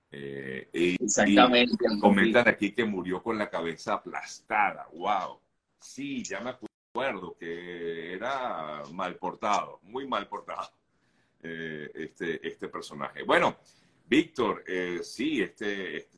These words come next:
Speaker 1: este, este actor, que por cierto, siempre, cada vez que habla, eh, pues resalta lo que es su patria, Chile, ¿no?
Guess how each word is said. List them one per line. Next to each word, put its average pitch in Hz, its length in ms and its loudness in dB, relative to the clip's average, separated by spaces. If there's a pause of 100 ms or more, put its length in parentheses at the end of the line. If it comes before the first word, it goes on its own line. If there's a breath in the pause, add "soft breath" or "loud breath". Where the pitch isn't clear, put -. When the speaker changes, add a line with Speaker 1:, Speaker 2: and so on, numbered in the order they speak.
(140)
Speaker 1:
este, 90 600 -6
este 90 320 -4
actor, 104 560 -2 (380)
que 82 80 -14
por 76 200 -12
cierto, 73 540 -2 (200)
siempre, 107 600 -6
cada 90 280 -2
vez 104 160 -6
que 104 160 -4
habla, 95 520 -2 (280)
eh, 73 480 -14 (300)
pues - 220 -8 (540)
resalta 85 1040 0
lo 80 320 -12
que 73 200 -10 (260)
es 78 160 -10
su - 180 -10
patria, 82 500 0
Chile, 104 460 -6
¿no? 71 120 -20